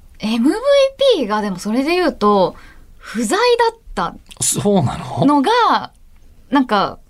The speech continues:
Speaker 1: 全てかなと思ってて。
Speaker 2: うん。
Speaker 1: なんかみんなが、やっぱり頑張ってたよねとか、
Speaker 2: うん。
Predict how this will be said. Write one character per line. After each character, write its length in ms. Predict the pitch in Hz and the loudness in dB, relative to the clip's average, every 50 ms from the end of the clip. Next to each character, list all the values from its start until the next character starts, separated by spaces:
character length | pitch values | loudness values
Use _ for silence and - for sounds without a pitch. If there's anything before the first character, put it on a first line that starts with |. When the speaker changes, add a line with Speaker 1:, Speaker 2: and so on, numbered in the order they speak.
| _ _ | _ _
Speaker 1:
全 380 | - - - - 262 233 277 240 | -12 -8 -2 0 2 2 2 0
て 220 | 240 208 190 180 | 0 -2 -6 -6
か 240 | - - - 202 208 | -10 -10 -8 -6 -4
な 180 | 196 190 196 190 | -2 -2 -2 -2
と 100 | 190 180 | -2 -4
思 100 | 180 175 | -4 -4
っ 40 | |
て 100 | 175 165 | -6 -8
て。 360 | - - 165 170 170 160 143 - - - | -10 -8 -8 -8 -6 -8 -8 -10 -4 -2
Speaker 2:
う 40 | 123 | 0
ん。 160 | 110 90 - - | 0 0 0 0
Speaker 1:
な 120 | 277 349 | 0 0
ん 20 | 330 | 2
か 100 | - 226 | 2 2
み 160 | 220 262 359 | 2 2 2
ん 20 | 480 523 571 640 640 523 | 0 -4 -6 -4 -4 -2
な 60 | 311 | 2
が、 260 | 277 262 233 196 - - - - - - - | 2 2 2 2 -2 -6 -12 -16 -18 -14 -10
や 100 | 233 247 | -10 -8
っ 40 | 240 | -4
ぱ 100 | - 302 | -2 -2
り 80 | 254 | -2
頑 220 | - 240 277 311 339 | 0 2 2 2 2
張 100 | 359 392 | 2 0
っ 60 | 381 | 0
て 100 | - 233 | -2 -4
た 100 | - 190 | -2 -2
よ 120 | 190 170 | -6 -4
ね 200 | 165 185 202 214 | -4 -4 -6 -6
と 140 | 214 - - | -6 -8 -12
か、 360 | - 180 180 190 185 160 120 98 | -8 -4 -2 -2 -2 -2 -2 -2
Speaker 2:
う 20 | |
ん。 120 | 87 80 | -4 -4